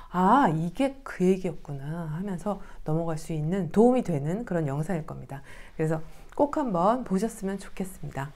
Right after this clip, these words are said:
이번 십일 강에서는요, 우리 이제 옷 만들기에 점점 다가간다고 했었잖아요. 오늘은 원단 이야기를 해볼 거예요.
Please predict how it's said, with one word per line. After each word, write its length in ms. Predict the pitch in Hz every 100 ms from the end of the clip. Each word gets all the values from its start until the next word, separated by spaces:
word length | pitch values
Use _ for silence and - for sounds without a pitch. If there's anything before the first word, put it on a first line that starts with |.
| -
이번 360 | 202 208 247 254
십일 460 | - 359 - 208
강에서는요, 920 | 233 294 214 185 165 165 240 277 170 - -
우리 280 | - 214 214
이제 420 | 180 170 160 160 - - -
옷 180 | 226 262
만들기에 720 | 302 339 311 254 208 180 165
점점 380 | 170 156 160 160
다가간다고 960 | - 156 165 165 151 156 151 147 156
했었잖아요. 840 | 233 - 262 - 143 147 240 208 156 - -
오늘은 560 | 196 196 202 262 175 - - - -
원단 540 | - 170 202 220 269 233
이야기를 420 | 160 156 - 139 151
해볼 400 | 226 269 254 -
거예요. 240 | - -